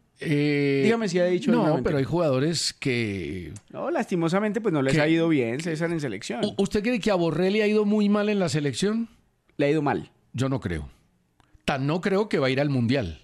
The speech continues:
Speaker 1: Pues pienso yo.
Speaker 2: Le ha ido tan bien que incluso le buscan un tercero siempre.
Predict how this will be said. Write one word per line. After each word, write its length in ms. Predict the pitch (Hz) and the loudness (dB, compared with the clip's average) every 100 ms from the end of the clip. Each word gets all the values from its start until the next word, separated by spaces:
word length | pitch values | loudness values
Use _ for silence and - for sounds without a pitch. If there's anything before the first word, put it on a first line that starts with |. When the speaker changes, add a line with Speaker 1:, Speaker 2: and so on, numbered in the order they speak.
| _ _ _ _ - | _ _ _ _ -4
Speaker 1:
Pues 220 | 160 - | -4 -2
pienso 360 | 120 107 101 113 | -4 -2 -2 0
yo. 280 | 120 101 - _ _ _ _ _ _ - | 0 -2 -8 _ _ _ _ _ _ -6
Speaker 2:
Le 80 | 170 | 0
ha 20 | 185 | 2
ido 180 | 226 220 | 2 0
tan 160 | 170 | -2
bien 200 | 185 226 | -2 -2
que 300 | 214 185 151 165 | -2 -2 -4 -4
incluso 500 | 156 143 175 165 196 | -4 -2 -2 0 0
le 80 | |
buscan 500 | 165 147 - 175 175 - | 2 0 0 -2 -2 -4
un 140 | 175 | -4
tercero 400 | 175 160 180 165 | -2 -2 -4 -4
siempre. 380 | 160 170 156 | -4 -4 -6